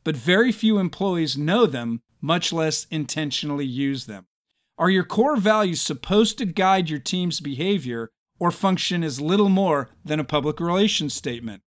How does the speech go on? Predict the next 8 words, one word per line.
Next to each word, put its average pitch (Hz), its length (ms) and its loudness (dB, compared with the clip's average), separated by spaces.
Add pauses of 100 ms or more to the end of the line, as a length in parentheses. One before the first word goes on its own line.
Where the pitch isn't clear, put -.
(420)
Few 254 260 0
companies 220 680 0
transform 185 760 -2
their 202 160 2
values 151 640 -2 (280)
into 151 200 -4
specific 151 580 -4
practices. 131 800 -6